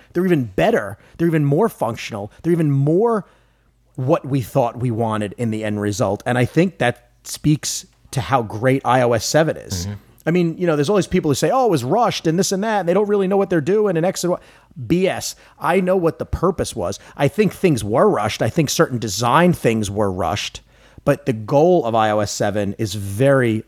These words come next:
Speaker 1: very specific, and I'm seeing it in better results of app design when the app is done,
Speaker 2: Mm-hmm.
Speaker 1: at least for me.
Speaker 2: Mm-hmm.
Speaker 1: And sounds like you are as well.
Speaker 2: Yep.
Speaker 1: Excellent. So, yeah,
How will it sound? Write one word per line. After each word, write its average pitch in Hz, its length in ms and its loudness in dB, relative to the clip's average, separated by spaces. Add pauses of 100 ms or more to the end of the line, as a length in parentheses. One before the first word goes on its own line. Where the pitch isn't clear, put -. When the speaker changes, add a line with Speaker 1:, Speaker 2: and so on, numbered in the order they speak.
Speaker 1:
very 110 440 0
specific, - 640 -2
and 113 300 -2
I'm 120 180 0
seeing 113 380 0
it 110 240 -6 (600)
in 120 200 2
better 113 320 2
results 107 540 0
of 107 120 -2
app 107 300 -4
design 101 480 0
when 104 180 0
the 101 120 0
app 92 200 -2
is 92 120 -4
done, 95 260 -6
Speaker 2:
Mm-hmm. 113 160 -12
Speaker 1:
at 147 80 2
least - 260 0
for 123 140 0
me. 110 240 -2
Speaker 2:
Mm-hmm. 98 220 -6 (1700)
Speaker 1:
And 110 240 -8 (120)
sounds 107 260 0
like 104 180 -2
you 107 140 4
are 107 100 4
as 127 120 2
well. 226 160 0
Speaker 2:
Yep. 104 200 -4 (1900)
Speaker 1:
Excellent. 143 580 0
So, 147 540 0
yeah, 190 180 0